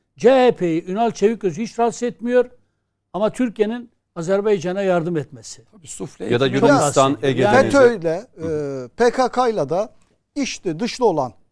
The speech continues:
Speaker 4: e, tek parti vardır Türkiye'de. C H P'dir. Açık ve nettir. Çünkü
Speaker 3: Şu soruyu o
Speaker 4: söylemleri
Speaker 3: zaman
Speaker 4: buna
Speaker 3: yönelteyim.
Speaker 4: götürüyor.
Speaker 3: Be-, belki araya öyle gidelim. E, iktidara gelirsen bir hafta içerisinde tüm kanun hükmünde kararnameleri geri
Speaker 4: İşte
Speaker 3: alacağım
Speaker 4: ya,
Speaker 3: diye
Speaker 4: evet.
Speaker 3: bir söylemde bulundu.
Speaker 4: İşte bu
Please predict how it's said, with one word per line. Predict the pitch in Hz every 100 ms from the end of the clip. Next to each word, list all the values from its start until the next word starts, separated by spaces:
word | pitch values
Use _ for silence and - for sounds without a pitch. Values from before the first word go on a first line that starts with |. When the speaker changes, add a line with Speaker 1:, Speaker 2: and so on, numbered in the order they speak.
| _
Speaker 4:
e, | 156 135 131 -
tek | 269 -
parti | 185 151 151
vardır | 143 127 127
Türkiye'de. | - 131 - 156 269 277 _
C | 240
H | 247
P'dir. | 247 269 226 180
Açık | 165 247
ve | 233
nettir. | 262 302 285
Çünkü | 285 240
Speaker 3:
Şu |
soruyu | - 226
o | 190
Speaker 4:
söylemleri | - 170
Speaker 3:
zaman | 143
Speaker 4:
buna | 120 269 302
Speaker 3:
yönelteyim. | 170 190 185
Speaker 4:
götürüyor. | - 165 156 113 -
Speaker 3:
Be-, | 131 147 -
belki | 135 139 -
araya | 135 135
öyle | 131 127
gidelim. | 104 98 101 139 196 _ _ _ _ _ _ _ -
E, | 120 123 120 120 - _ _ _
iktidara | 156 - 175 185
gelirsen | 190 185 170 196 175
bir | 170
hafta | 196 160 175
içerisinde | 151 160 143 - 165 175
tüm | - 180
kanun | - 147 151
hükmünde | - 147 143
kararnameleri | 147 139 143 135 131 131 147
geri | 127
Speaker 4:
İşte | 131
Speaker 3:
alacağım | 127 220 147 123
Speaker 4:
ya, | -
Speaker 3:
diye |
Speaker 4:
evet. | 214
Speaker 3:
bir | 135
söylemde | - 131 123 117 110
bulundu. | 95 87
Speaker 4:
İşte | - 262
bu | 247